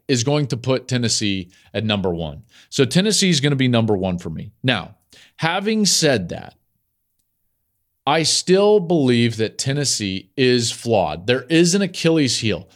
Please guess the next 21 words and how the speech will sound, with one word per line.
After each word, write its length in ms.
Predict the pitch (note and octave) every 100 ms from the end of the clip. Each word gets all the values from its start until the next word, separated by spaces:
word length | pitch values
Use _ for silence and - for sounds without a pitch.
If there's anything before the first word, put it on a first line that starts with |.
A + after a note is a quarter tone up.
| _ _
I 140 | B2+ C3
talked 480 | - - F3 F#3 G#3
about 580 | C#3 A#2 A2+ A2 - _ _ _
the 120 | A#2+
offensive 540 | A#2 C#3+ D#3+ C#3 C#3+ A2
line 380 | A2 A#2 E3
for 180 | E3+ D3
Ohio 360 | A#2+ B2 C3 B2
State 480 | - B2+ D3 D#3 _
having 520 | - A#2+ B2+ C#3+ D3+
to 100 | C#3
play 280 | A#2+ A#2 B2+
better 480 | C#3 D3 D#3+ F3+ F3 _ -
in 140 | C3
order 180 | C3+ C#3
to 140 | C3+
be 140 | C3 C#3
a 40 |
national 420 | A2 A#2 - C3 A#2
champion 760 | C3 C3 B2 B2+ B2+ B2 A#2+ _ _
caliber 760 | - - A#2+ C#3 C3+ C#3+ D3+